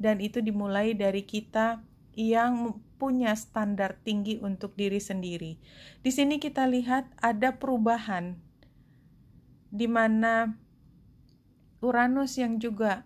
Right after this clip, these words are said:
ada di Taurus itu square dengan Merkurius, sehingga ini memang ada komunikasi, komunikasi yang mengejutkan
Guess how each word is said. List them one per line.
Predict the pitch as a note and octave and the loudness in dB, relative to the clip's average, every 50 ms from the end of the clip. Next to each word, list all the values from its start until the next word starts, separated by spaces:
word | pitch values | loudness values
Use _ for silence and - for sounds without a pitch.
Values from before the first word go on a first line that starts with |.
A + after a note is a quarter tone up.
| - - - | -14 -6 -2
ada | A3 A3 G#3+ G#3 | -2 -2 0 -2
di | G3+ - | -2 -4
Taurus | G#3 - - G#3+ A3 A3+ A3+ G#3+ G3 G3 G3 - - | -6 -2 0 2 2 2 2 0 -2 -4 -6 -6 -8
itu | G#3 G3+ - - - B3 B3+ C4+ C4+ B3 - | -8 -8 -8 -6 -2 -2 0 0 -2 -4 -8
square | - - - - - - A#3 A3 A3 A3+ A3+ - - _ - | -12 -18 -18 -14 -6 0 2 4 4 2 2 -2 -12 _ -12
dengan | - G3 A3 G#3 G3+ G3+ G3+ G3+ G#3+ G#3+ G3+ - - | -6 -4 -2 -2 -2 -2 -2 0 -2 -2 -4 -6 -4
Merkurius, | G#3+ G#3+ A3 - - G#3+ G#3+ G3 F#3+ F3+ F3 E3+ - - _ - | -4 -4 -4 -4 -6 -6 -4 -4 -6 -6 -8 -10 -14 -20 _ -14
sehingga | - - A3 A3 G#3+ A#3 B3 B3+ | -6 -2 0 0 2 2 2 2
ini | B3 B3+ B3+ C4+ | 2 2 2 2
memang | C#4 C4 B3+ B3 A#3+ B3 C4+ C4 B3 A#3+ | 2 2 0 2 2 2 0 0 0 0
ada | A3 A3 G#3 G3+ G3+ A#3 A#3+ A#3+ A#3+ A#3+ | 0 0 0 0 0 2 2 2 0 -2
komunikasi, | - A#3 A3+ A3 A3+ A3 A3 A3 A3 A3 G#3 G#3+ G#3+ - - G3 E3+ E3+ - - - - - - - - - _ | -4 -2 0 2 2 2 2 0 0 -2 -4 -4 -4 -6 -8 -10 -10 -10 -12 -16 -20 -20 -20 -20 -20 -20 -18 _
komunikasi | - A#3+ A#3 A#3 A#3+ A#3 A#3 A#3 A3 A3+ A3 G#3 G#3 - - A#3+ B3 C4+ D4 E4 - - - - - - - - | -4 -2 0 0 0 0 -2 -2 -2 0 -2 -2 -2 -4 -4 -2 -2 -2 -2 -4 -8 -16 -20 -20 -20 -16 -6 0
yang | G#3+ A3 G#3+ G#3+ G#3+ G#3+ G#3+ G#3+ G#3+ G3+ - - - - - _ _ _ - - - | 2 2 4 4 2 2 2 0 -2 -2 -6 -12 -20 -20 -20 _ _ _ -20 -10 -2
mengejutkan | A3 A#3 A#3 A#3 A#3 A3 A3 A3+ A3 A3 A3 - - F3+ F3 F3 G#3+ B3+ D#4 - | 0 0 2 2 0 0 0 0 -2 -2 -2 -6 -4 -4 -2 0 0 -2 -2 -4